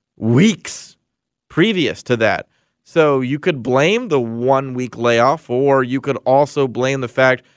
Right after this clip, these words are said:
that the Braves had such a dominant lead in their division that games hadn't been meaningful since, what,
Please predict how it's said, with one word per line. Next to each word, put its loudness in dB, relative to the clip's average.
that -4
the 0
Braves 2
had 0
such -4
a 0
dominant -2
lead 0
in 2
their 2
division -2
that -2
games -2
hadn't -2
been -4
meaningful 0
since, -8
what, 0